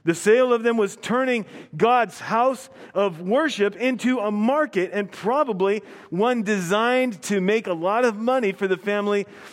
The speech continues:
of the high priest who controlled the temple grounds. We, we, uh, think that probably the high priest, uh, high priest and his family were, uh, taking a percentage of the sales for themselves.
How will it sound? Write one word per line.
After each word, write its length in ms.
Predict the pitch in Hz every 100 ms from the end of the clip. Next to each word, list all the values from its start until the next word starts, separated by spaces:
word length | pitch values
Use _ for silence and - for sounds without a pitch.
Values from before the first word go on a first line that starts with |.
| -
of 200 | 190 185
the 100 | 170
high 320 | 139 196 185
priest 440 | 185 240 277 185
who 100 | 208
controlled 600 | 196 180 - 202 247 269
the 80 | 180
temple 340 | 160 190 180 170
grounds. 500 | 175 269 208 120 - - -
We, 240 | 165 196 190
we, 340 | 185 190 185
uh, 140 | 175
think 320 | 151 214 233 -
that 160 | 175
probably 580 | - 220 233 208 165 170
the 140 | 170
high 140 | 151 175
priest, 560 | 175 180 185 - - - - - _ 101 -
uh, 180 | 160 151
high 120 | 180
priest 240 | 185 196 170
and 80 |
his 100 | 160
family 340 | - 202 208 170
were, 360 | 160 165 160
uh, 180 | 139 147
taking 340 | 135 190 180 160
a 60 |
percentage 720 | 151 147 - 214 170 135 - - - - _
of 160 | 143 151
the 100 | 147
sales 960 | - 220 240 113 85 - - - - _ _ _ _ _ _
for 120 | -
themselves. 680 | 139 139 - 240 - _ _